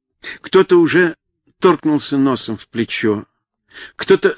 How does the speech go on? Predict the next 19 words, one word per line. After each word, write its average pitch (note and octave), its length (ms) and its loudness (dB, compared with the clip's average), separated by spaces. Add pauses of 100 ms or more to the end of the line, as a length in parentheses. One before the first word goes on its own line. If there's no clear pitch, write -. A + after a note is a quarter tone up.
толкнул, D#3+ 800 4 (160)
вызывая C#3 540 2
на C3 240 2
игру, C#3 300 4 (160)
но E3 220 2
одна C#3+ 500 0
из A#2 160 -2
оленух B2 400 2
фыркнула, G3 840 2
и F3 460 0
все - 300 -2
подались C3+ 520 -4
назад. F2 400 -8 (1120)
У B2+ 100 -2
Хоббика B2 520 -4
от - 240 -10
усталости A#2+ 680 -6
и B2 60 -2
боли A#2+ 380 -8